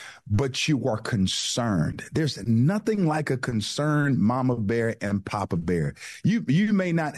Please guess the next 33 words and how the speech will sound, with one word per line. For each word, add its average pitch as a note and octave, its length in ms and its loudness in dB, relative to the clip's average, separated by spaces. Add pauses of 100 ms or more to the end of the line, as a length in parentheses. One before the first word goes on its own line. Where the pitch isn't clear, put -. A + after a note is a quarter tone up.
(180)
be C#3 160 2
as B2 300 -4
eloquent B2 580 -2
as F#2+ 260 -2 (120)
Eric B2+ 260 -2
Metaxas. G#2 640 -2
I F#2+ 40 2
mean, G#2+ 240 2
not B2+ 140 0
many B2+ 180 2
people A#2+ 320 0
are, G#2+ 200 0
right? B2+ 300 0 (380)
But D#3 280 0 (120)
listen, F#3+ 420 -2
if A2 180 -4
you A#3+ 140 2
are B2 180 0
<laughs> G2 260 0
willing F#3 460 2 (180)
to D3+ 120 -2
have C#3 260 -2
the A#2 80 0
boldness D3 760 2
and A2 180 0
the F#2+ 60 2
courage D#3+ 640 -2
to B2+ 100 0
just G#2+ 400 -4
get G3 300 -2
behind D#3+ 640 0
the A2 80 0
podium B2 840 0